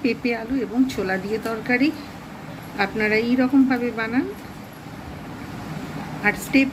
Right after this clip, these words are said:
by step প্রত্যেকে দেখবেন, নাহলে যদি স্কিপ করে দেখেন তাহলে কিন্তু রান্নাটা বুঝতে পারবেন না। আর এইভাবে বানালে অবশ্যই খুব সুস্বাদু হবে এবং খুব খেতে ভালো লাগবে।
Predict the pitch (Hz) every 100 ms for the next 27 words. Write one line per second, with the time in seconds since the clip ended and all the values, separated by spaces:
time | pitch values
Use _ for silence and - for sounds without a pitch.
0 | - 247 254 269 - - 220 - 262 285
1 | - 214 240 - 277 359 - - - -
2 | 214 214 214 233 - - 330 - 311 285
3 | 240 214 277 269 220 214 233 254 226 220
4 | 233 247 233 254 - 247 254 247 254 254
5 | 349 - - - - - - 208 214 233
6 | 247 226 208 190 214 226 214 214 254 311
7 | 277 330 285 - 254 - - 254 262 262
8 | 262 285 214 214 - 262 - 214 226 233
9 | 208 226 233 214 269